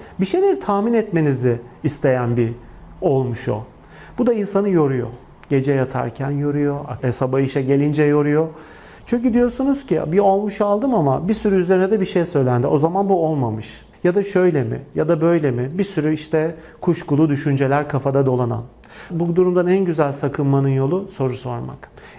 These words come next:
İncelikle, öncelikle manipülasyondan kurtulmanın yolu, "Bir olmuş duydum ama sanki olmamış gibi olmuş bu."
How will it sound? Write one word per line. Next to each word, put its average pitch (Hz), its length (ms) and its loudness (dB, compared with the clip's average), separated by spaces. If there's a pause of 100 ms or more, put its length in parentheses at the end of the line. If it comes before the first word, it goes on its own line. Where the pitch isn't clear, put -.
İncelikle, 156 580 0
öncelikle 165 460 2
manipülasyondan 139 800 -2
kurtulmanın 139 540 -2
yolu, 131 400 -2 (680)
"Bir 240 80 0
olmuş 254 420 0
duydum 220 280 2
ama 202 360 2 (380)
sanki 208 340 -2
olmamış 196 480 0
gibi 120 180 -2
olmuş 120 520 -2
bu." 113 180 -4